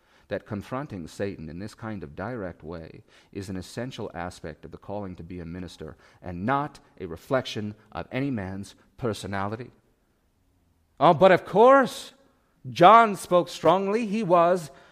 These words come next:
after all, a son of thunder.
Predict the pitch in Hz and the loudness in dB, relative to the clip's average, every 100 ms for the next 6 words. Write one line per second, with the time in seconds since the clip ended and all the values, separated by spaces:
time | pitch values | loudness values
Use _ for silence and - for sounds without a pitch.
0 | _ 160 180 - 165 151 151 151 143 - | _ 2 4 4 4 8 8 6 0 -12
1 | _ - 170 - 165 143 139 - 190 196 | _ -2 -2 2 2 4 2 2 4 4
2 | 185 156 92 110 | 2 -2 -4 -12